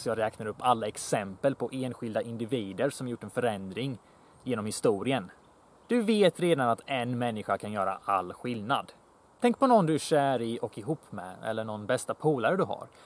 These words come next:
Tänk på vad de tillför till ditt liv. Och sen tänker du dig att de skulle sluta existera. Det skulle märkas av, eller hur? En människa kan göra stor skillnad. Både på ett personligt plan och ett samhällsplan. Jag menar, t-, tänk bara,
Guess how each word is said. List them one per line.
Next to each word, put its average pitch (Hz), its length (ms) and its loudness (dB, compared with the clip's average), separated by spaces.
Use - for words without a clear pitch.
Tänk 254 240 4
på 247 120 8
vad 190 100 8
de 170 140 4
tillför 127 720 0
till 131 100 -10
ditt 117 180 -8
liv. 170 200 -4
Och 165 140 -2
sen 196 180 2
tänker 151 320 2
du 131 60 2
dig 127 80 4
att 123 80 0
de 127 120 0
skulle 117 180 -8
sluta 131 520 -2
existera. - 600 -2
Det 185 120 8
skulle 185 240 6
märkas 147 380 4
av, 156 340 8
eller 147 160 2
hur? 170 200 4
En 180 160 6
människa 170 280 4
kan 156 120 0
göra 147 180 2
stor 131 360 -2
skillnad. - 460 -14
Både 220 240 10
på 302 80 4
ett 294 80 6
personligt 123 640 2
plan 101 480 0
och 117 140 -6
ett 131 100 -6
samhällsplan. 120 920 0
Jag 170 100 -2
menar, 202 180 4
t-, 294 140 0
tänk 285 160 2
bara, 254 180 8